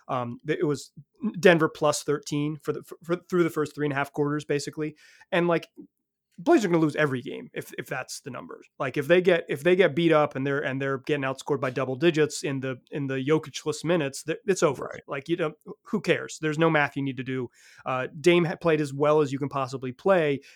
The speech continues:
Speaker 1: and they lose by nineteen because when, when the other stars on the bench, they lost those minutes. Like, that's,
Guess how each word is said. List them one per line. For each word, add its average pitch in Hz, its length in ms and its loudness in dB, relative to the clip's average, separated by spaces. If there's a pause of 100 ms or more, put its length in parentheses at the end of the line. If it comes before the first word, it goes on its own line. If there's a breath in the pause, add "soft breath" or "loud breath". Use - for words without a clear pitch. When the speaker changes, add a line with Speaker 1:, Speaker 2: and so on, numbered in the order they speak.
Speaker 1:
and 135 100 -4
they 131 80 -4
lose 147 220 0
by 143 160 0
nineteen 131 480 -4
because 131 720 0
when, 131 260 -4 (220)
when 131 300 -4
the 131 100 -4
other 139 200 0
stars 151 380 -2
on 156 80 0
the 156 80 -4
bench, 175 220 -2
they 180 100 -2
lost 175 240 0
those 175 160 -6
minutes. 180 300 -10
Like, 135 120 -10
that's, 165 340 -2